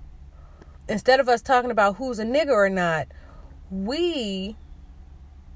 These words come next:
should be trying to figure out, like, how to prevent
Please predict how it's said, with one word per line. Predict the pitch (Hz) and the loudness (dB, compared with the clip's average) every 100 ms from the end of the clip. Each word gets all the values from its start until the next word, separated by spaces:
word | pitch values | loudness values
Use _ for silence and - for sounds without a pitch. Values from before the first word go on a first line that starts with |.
| - | -16
should | - - - 370 277 | -10 -6 0 0 -2
be | 269 | -2
trying | 254 208 | -2 -2
to | |
figure | - 196 190 | -2 0 2
out, | 180 | 2
like, | 196 180 170 | 2 2 0
how | - 220 220 214 | -2 2 4 2
to | - 226 196 | -2 -10 -8
prevent | - 202 190 220 208 - | -4 -4 -2 -2 -2 -4